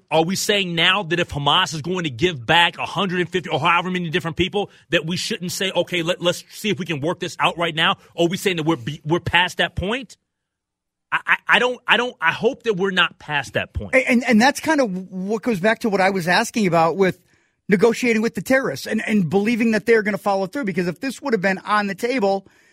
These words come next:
Speaker 2: and Hamas, if it was like, "Okay, it's here, all you need to do is return the, the hostages, you need to free the hostages," then why now?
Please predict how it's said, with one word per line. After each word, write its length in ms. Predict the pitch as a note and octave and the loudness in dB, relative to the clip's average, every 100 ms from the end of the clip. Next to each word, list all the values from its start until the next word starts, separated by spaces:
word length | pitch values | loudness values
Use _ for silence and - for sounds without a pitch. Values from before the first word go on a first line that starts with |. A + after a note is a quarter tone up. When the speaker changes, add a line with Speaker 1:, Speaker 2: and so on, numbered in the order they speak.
| _ _ _ | _ _ _
Speaker 2:
and 140 | - G#3 | 2 4
Hamas, 640 | G3+ G3+ A3+ A3+ - - - _ _ | 4 4 2 2 -2 -8 -14 _ _
if 80 | - | -6
it 60 | F#3 | 0
was 40 | |
like, 140 | G#3 A3 | 2 2
"Okay, 240 | B3 G#3+ | 2 2
it's 220 | F#3+ G3+ | 2 0
here, 180 | C#4 B3 | 0 0
all 100 | G#3+ | 2
you 160 | A#3 A#3+ | 2 2
need 140 | A#3 | 0
to 100 | G3+ | 0
do 140 | G3+ | 0
is 140 | A#3 E3 | 0 -2
return 600 | F#3+ - A3 G#3 F#3+ D#3+ - _ _ | -4 -4 -2 0 0 -2 -8 _ _
the, 480 | D3 F#3+ F3+ D#3+ D3 - - | -2 0 0 -2 -4 -10 -6
the 180 | D#3+ | -4
hostages, 720 | D3 G3+ B3+ - E3+ D3+ D3 - | 0 2 0 -2 -4 -2 -4 -6
you 160 | E3 G3+ | -4 0
need 120 | A3 | 0
to 60 | F#3 | 0
free 160 | A#3 | 0
the 80 | F#3+ | -2
hostages," 600 | D#3+ A#3+ - D#3 D3 C#3 - _ _ - | -2 -4 -6 -6 -6 -8 -14 _ _ -2
then 140 | F#3 | 0
why 240 | F#3 F#3+ | 2 2
now? 340 | F#3 G#3 A#3 | 2 0 0